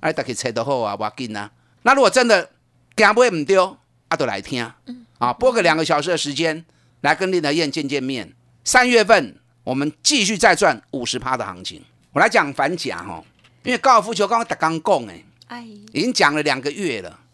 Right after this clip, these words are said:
Speaker 1: 不到啦，一个半月啦。
Speaker 2: 嗯。
Speaker 1: 那讲了一个半月都已经七十趴了，你们看在眼里，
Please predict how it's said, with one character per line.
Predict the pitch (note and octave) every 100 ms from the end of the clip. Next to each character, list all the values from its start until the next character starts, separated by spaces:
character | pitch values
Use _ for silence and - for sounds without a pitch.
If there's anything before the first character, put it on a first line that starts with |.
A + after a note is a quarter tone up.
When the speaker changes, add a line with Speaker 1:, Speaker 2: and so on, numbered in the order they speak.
| _
Speaker 1:
不 | -
到 | C3 F3
啦， | B2 G2+
一 |
个 | C#3
半 | - E3+ D3+
月 | C3 E2+
啦。 | - _ _
Speaker 2:
嗯。 | - C#4 C4 G3 G#3+
Speaker 1:
那 | -
讲 | A#3 G3
了 |
一 | G#3
个 | G#3
半 | A#3 A3+
月 | G#3
都 | G#3+
已 |
经 | F3+
七 | F3+ G#3
十 | F3
趴 | D3+ D#3 D#3
了， | C3 F#2 _ _
你 | A#2+
们 | D3
看 | F3 F3
在 | E3+
眼 | B2 B2+
里， | A#2+ F2+